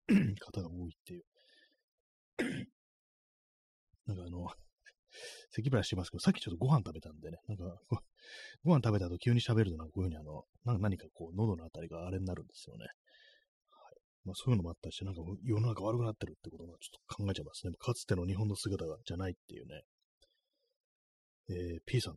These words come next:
「レイシャルプロファイラー警官の胸ぐらを掴んで」。えー、あー、よくね、よく胸ぐら掴んだもんです、本当に。そのままぶん投げてね、あの、川に落としたような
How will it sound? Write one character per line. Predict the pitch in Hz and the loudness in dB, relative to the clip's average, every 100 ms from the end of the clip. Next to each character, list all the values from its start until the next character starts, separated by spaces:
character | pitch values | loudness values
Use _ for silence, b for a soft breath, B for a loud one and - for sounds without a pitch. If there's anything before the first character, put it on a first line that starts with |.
| - | -6
「レ | 98 127 | 2 4
イ | 143 | 6
シ | 151 | 6
ャ | |
ル | 131 | 6
プ | 135 | 6
ロ | 123 | 6
フ | 123 | 6
ァ | 120 | 6
イ | |
ラ | 113 | 4
ー | |
警 | - 117 | 4 2
官 | - 87 | 2 -2
の | 82 80 | -4 -2
胸 | 92 101 | 0 0
ぐ | 98 | 0
ら | 90 | -2
を | |
掴 | - - | -4 -8
ん | 80 | -8
で」。 | - - _ _ 92 | -8 -12 _ _ -16
え | 85 85 82 | -14 -16 -12
ー、 | |
あ | 87 | -8
ー、 | 87 | -4
よ | 90 | -4
く | 87 | -4
ね、 | 87 90 | -4 -2
よ | 92 113 | 0 2
く | 98 | 4
胸 | 98 113 117 | 4 4 4
ぐ | |
ら | 117 | 0
掴 | - - | 0 2
ん | 127 | 2
だ | 95 | 2
も | 104 | 0
ん | 98 | -2
で | 85 | -4
す、 | |
本 | - 87 | -6 -6
当 | 80 | -8
に。 | 80 98 | -10 -10
そ | - 98 | -10 -6
の | |
ま | 98 | -4
ま | |
ぶ | 98 | 2
ん | 110 | 4
投 | 113 | 4
げ | 87 | 0
て | 78 | -4
ね、 | 69 - - | -12 -14 -14
あ | |
の、 | 80 - B B B | -12 -14 B B B
川 | - 113 117 | -4 2 2
に | |
落 | 90 | 2
と | 120 | 0
し | - - | -2 -4
た | 85 | -6
よ | |
う | |
な | 82 | -6